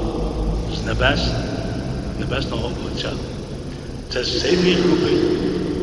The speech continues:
його слухайте». У тому наметі ми приходимо, щоб переобразитися, і слухаємо Господнє Слово,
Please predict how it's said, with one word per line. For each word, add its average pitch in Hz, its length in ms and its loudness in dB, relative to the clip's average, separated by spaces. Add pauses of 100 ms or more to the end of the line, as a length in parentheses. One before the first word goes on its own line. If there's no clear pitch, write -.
(220)
його 107 320 0
слухайте». - 680 0 (1500)
У 123 40 -4
тому 113 260 0
наметі 113 600 2 (1300)
ми 139 120 4
приходимо, 139 840 8 (1500)
щоб 123 200 2
переобразитися, 131 1040 6 (1400)
і - 80 -2
слухаємо 151 720 4 (520)
Господнє 135 540 6
Слово, 131 680 6